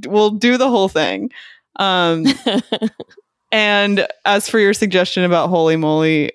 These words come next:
Speaker 1: we have talked about it many times. I don't know why we, maybe we should, maybe we should do it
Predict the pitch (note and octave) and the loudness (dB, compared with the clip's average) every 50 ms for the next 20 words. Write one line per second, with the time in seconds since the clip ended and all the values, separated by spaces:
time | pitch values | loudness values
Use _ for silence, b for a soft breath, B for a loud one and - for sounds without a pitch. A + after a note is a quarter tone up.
0 | _ _ - F3+ F3+ F3 E3+ E3+ E3+ F3+ G3 E3+ - - - G3 G3 A3+ - B3 | _ _ -10 -6 -2 0 0 0 2 0 0 -2 -2 -4 -4 -4 -4 -2 0 0
1 | G3 E3+ D#3+ E3 C#3+ D3 E3+ F3 F3 D#3+ D#3 - D3+ D#3 D#3 D3+ D#3 D#3+ D#3 E3+ | 0 2 2 0 0 0 0 0 0 -2 -2 -2 -4 -4 -4 -4 -4 -2 -2 0
2 | F#3 F3+ F3 E3+ E3 E3+ E3 E3 D#3+ D#3+ E3 D#3+ D#3 E3 F3+ - - F#3 F3+ F#3 | 0 0 2 2 2 2 2 2 2 0 0 0 0 -2 -2 -2 0 0 2 2
3 | G3+ G#3 G#3+ G3+ - G3+ F#3+ F3+ - _ _ _ _ _ _ _ - - _ _ | 4 4 2 2 2 -2 -2 -2 -6 _ _ _ _ _ _ _ -20 -20 _ _
4 | _ _ _ - - _ - - F3+ E3 E3+ E3 E3+ F3+ - E3+ - E3 D#3+ - | _ _ _ -20 -20 _ -4 0 2 2 4 4 2 2 -2 -2 0 0 2 2
5 | - - | 0 -2